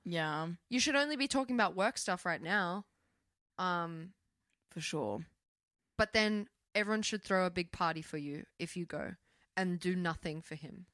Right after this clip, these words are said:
Speaker 1: That's
Speaker 2: <laughs>
Speaker 1: so true. I, I think it would be, I think you've either gotta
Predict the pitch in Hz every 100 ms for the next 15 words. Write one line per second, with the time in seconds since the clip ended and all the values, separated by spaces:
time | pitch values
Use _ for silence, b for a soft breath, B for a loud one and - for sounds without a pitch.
0 | _ - - - - 139 - - 98 92
1 | B B B B 202 214 262 269 - 190
2 | 220 285 285 285 214 208 196 - 196 233
3 | 202 202 196 190 185 185 180 170